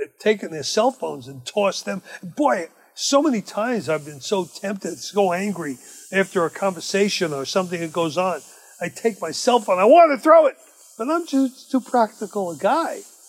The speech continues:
You know, I wasn't brought up like Donald Trump. Okay, you throw your lunch, you just buy another <laughs> one.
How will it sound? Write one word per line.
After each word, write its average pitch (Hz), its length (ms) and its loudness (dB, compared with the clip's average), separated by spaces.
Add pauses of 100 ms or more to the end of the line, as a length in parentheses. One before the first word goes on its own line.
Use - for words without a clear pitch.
(420)
You 214 80 0
know, 180 160 2
I 226 120 6
wasn't 214 420 2
brought 196 260 2
up 247 200 0
like 160 180 -6
Donald 165 360 -6
Trump. 247 340 -2 (520)
Okay, 143 460 -6 (560)
you 190 120 -14
throw 247 120 4
your 220 160 2
lunch, 220 280 2
you 190 80 -2
just 196 160 -6
buy 190 160 4
another 214 360 6
<laughs> - 20 4
one. 139 360 -6